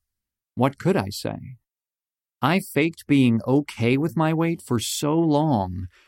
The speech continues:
that I forgot I was faking it. And girls? Needless to say,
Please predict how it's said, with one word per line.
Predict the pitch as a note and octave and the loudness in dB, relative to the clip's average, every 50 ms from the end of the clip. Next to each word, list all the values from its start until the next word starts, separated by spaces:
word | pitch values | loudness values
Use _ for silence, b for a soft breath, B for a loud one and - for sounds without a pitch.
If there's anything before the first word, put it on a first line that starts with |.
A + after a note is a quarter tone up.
| b b _ | b b _
that | A#2+ A#2+ | 0 2
I | C#3 F3 G3 | 2 2 0
forgot | - - - A#2 G#2 G#2+ - C#3+ D3 E3+ E3 B2 E2+ G2+ - - | 0 -2 -4 -6 -6 -2 -2 -2 0 0 -2 -4 -4 -6 -10 -10
I | - A2+ A2+ | -4 -2 0
was | A2+ A#2 A#2 - | 0 0 0 -2
faking | - - D3+ F3 F3 - A2 F#2+ F#2 | -2 -2 -2 -2 -2 -2 -4 -4 -6
it. | - - _ - - - _ _ _ _ _ _ _ _ _ _ _ _ _ _ _ _ | -10 -18 _ -20 -20 -20 _ _ _ _ _ _ _ _ _ _ _ _ _ _ _ _
And | - A#2+ A#2+ A2 | 2 2 4 6
girls? | A2+ B2 C3+ D3+ F3+ G3 A3 A#3 A3 G3+ - - - _ _ _ _ _ _ _ _ _ | 6 6 6 4 4 2 0 -2 -4 -8 -10 -14 -16 _ _ _ _ _ _ _ _ _
Needless | C#3+ E3+ G3 G#3 F3 F3+ D3+ C3+ - | 2 4 4 4 4 4 2 0 -2
to | - C3 | -6 -8
say, | - - - F#3+ F3 D#3 B2 A2+ G#2 G2+ G2+ A2+ | -6 0 0 2 2 4 4 2 2 2 0 -2